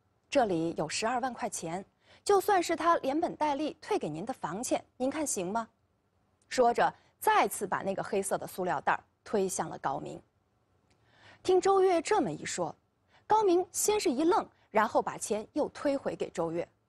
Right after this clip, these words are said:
说：“啊，这不明不白的钱我可不能收，谁知道你们俩背着我有什么猫腻儿呢？咱们一切呀，都等把房子的事情搞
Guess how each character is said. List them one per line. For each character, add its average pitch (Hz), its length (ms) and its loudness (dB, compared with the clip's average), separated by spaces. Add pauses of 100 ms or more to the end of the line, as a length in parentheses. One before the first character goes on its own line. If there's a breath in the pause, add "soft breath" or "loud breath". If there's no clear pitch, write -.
(220)
说 - 260 2
：“啊， 160 180 -2 (260 soft breath)
这 392 120 4
不 392 320 4
明 277 220 0
不 330 180 2
白 190 220 0
的 320 120 0
钱 196 320 -4 (100)
我 220 160 0
可 226 120 -4
不 185 140 -6
能 175 120 -6
收， 180 300 -4 (380)
谁 349 200 2
知 403 120 0
道 381 100 4
你 269 140 -2
们 254 100 -6
俩 247 160 2
背 285 180 -2
着 240 120 -2
我 220 120 -2
有 262 100 0
什 247 140 -8
么 165 80 -8
猫 220 200 -6
腻 247 100 -4
儿 196 140 -2
呢？ 165 160 -10 (440)
咱 220 140 2
们 277 80 -2
一 220 220 -6
切 254 260 0
呀， 170 160 -4 (140)
都 339 140 0
等 302 160 -2
把 156 100 -6 (100)
房 190 200 -6
子 285 100 -12
的 247 80 -2
事 269 220 -4
情 - 200 -10 (120)
搞 - 120 -6